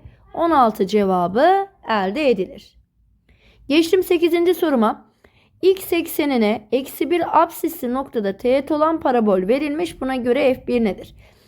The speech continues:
Bakın tepe noktası eksi bire sıfırdır. Tepe noktası bilinen parabol denklemi. A çarpı x eksi r'nin karesi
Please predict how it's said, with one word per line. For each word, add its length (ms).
Bakın 380
tepe 320
noktası 640
eksi 380
bire 240
sıfırdır. 640
Tepe 340
noktası 580
bilinen 540
parabol 580
denklemi. 500
A 220
çarpı 420
x 280
eksi 320
r'nin 400
karesi 680